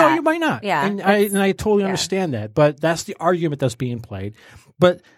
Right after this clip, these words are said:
Speaker 2: my whole point is that response from a Christian leader who supposedly follows a guy who says to love everybody and respect women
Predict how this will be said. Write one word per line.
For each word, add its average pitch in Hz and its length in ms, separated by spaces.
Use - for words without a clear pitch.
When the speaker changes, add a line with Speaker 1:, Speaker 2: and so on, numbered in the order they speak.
Speaker 2:
my 190 280
whole 202 200
point 165 260
is 135 180
that 175 280
response 180 800
from 151 160
a - 20
Christian 196 480
leader 151 360
who 170 100
supposedly 180 400
follows 185 400
a 170 60
guy 139 580
who 147 120
says 135 280
to 156 180
love 139 400
everybody 139 680
and 147 160
respect 151 500
women 120 500